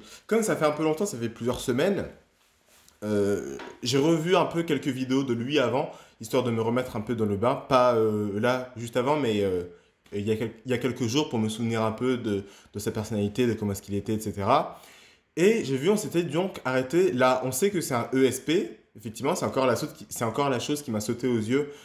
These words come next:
euh, quand je suis parti, euh, le revoir un peu pour me remettre, euh, les idées, euh, en place, <laughs> disons. Euh, donc, on, on sait que c'est un E S P et on sait qu'il n'a pas de mode répand.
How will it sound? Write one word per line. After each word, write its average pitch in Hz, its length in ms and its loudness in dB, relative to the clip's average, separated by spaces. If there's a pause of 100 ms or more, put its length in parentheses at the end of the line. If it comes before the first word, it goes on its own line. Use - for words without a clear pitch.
(240)
euh, 104 300 0
quand 120 160 -4
je 117 80 -4
suis 107 60 -10
parti, 117 400 -4
euh, 110 100 2
le 104 100 2
revoir 104 320 0
un 104 80 0
peu 135 140 -4
pour 110 180 -2
me 101 100 0
remettre, 107 440 -2
euh, 92 260 -2 (320)
les 104 180 -6
idées, 107 400 0
euh, 64 580 -6
en 98 120 -4
place, 175 500 0
<laughs> - 40 -16
disons. 104 200 -6 (1040)
Euh, 107 640 2
donc, 143 220 4 (240)
on, 139 80 -2
on 139 160 0
sait 202 160 0
que - 40 -12
c'est 165 80 0
un 139 140 0
E 143 80 0
S 143 160 2
P 180 520 0 (1300)
et 202 260 4
on 143 80 0
sait 214 340 2
qu'il 175 400 2
n'a 143 100 2
pas 175 140 2
de 165 80 2
mode 147 160 4
répand. 135 320 2